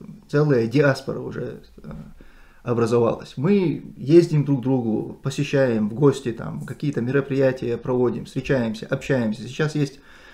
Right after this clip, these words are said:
э, возможность общаться по сети. То есть нет такого, что мы, мы здесь в каком-то, в какой-, в каком-то депрессняке находимся, прям, э, скучаем. Ну,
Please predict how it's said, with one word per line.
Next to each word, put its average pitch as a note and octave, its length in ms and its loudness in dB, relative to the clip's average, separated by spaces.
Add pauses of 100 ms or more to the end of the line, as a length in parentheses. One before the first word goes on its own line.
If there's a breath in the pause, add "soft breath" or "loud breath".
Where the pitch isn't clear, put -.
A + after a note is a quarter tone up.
(280 loud breath)
э, A#2 500 -4 (460)
возможность B2+ 520 0
общаться A2+ 800 -2 (220)
по B2+ 180 2
сети. A#2+ 380 -6
То D#3+ 120 0
есть D#3 240 0 (680 soft breath)
нет A3 240 4
такого, F#3+ 340 4
что - 260 0
мы, B2 160 -2 (120)
мы C#3 180 -2
здесь C3 160 -4
в - 20 -14
каком-то, A#2+ 320 -6
в A2 500 -8
какой-, B2+ 380 0
в A2 40 -8
каком-то B2 320 -2
депрессняке C3+ 640 0
находимся, A#2 600 0
прям, A#2+ 440 -6 (140)
э, G#2+ 580 -10
скучаем. B2+ 540 -2 (800 loud breath)
Ну, G4 640 -2